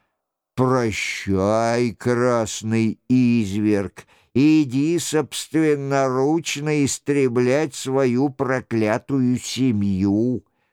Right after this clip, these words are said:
Проливай собственную кровь в жилах сына и племянницы, а той, что течет в твоих, позабочусь лично.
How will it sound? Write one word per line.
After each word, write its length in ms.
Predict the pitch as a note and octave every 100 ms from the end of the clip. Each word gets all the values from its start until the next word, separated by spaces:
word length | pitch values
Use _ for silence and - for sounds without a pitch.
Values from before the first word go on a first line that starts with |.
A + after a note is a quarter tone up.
| _ _
Проливай 1080 | - G#3 G#3 F#3 E3+ D#3 B2+ A#2+ A#2+ C#3+ F3+
собственную 1300 | D#3+ - E3+ D#3 G2 - - D3+ D3+ D3 D3 D3 D3+
кровь 680 | B2 D#3+ D3+ D3+ C3 A2 - - -
в 220 | C#3+ D3
жилах 560 | C#3+ D#3 C#3+ C3+ -
сына 640 | - - D3 E3 D3 B2+ C3
и 160 | C3
племянницы, 1400 | A2 D3 D3 D3 D3 C#3+ A#2 A2 A2+ A2+ - - A2 F#2+ - _ _ _ _
а 260 | B2 B2 A#2+ _
той, 420 | B2 C#3+ D3 A#2
что 380 | - - B2 A#2+
течет 680 | - C3 A#2+ - C#3 D3
в 140 | - _
твоих, 800 | - C#3+ C3 C3 C3 F#3+ E3+ -
позабочусь 1120 | - D3+ C3+ B2 B2+ G#2+ B2 B2+ C#3+ D3 - -
лично. 1120 | A#2 F#2+ G2+ G2+ E2 - A2 A#2+ A#2 F2+ D2+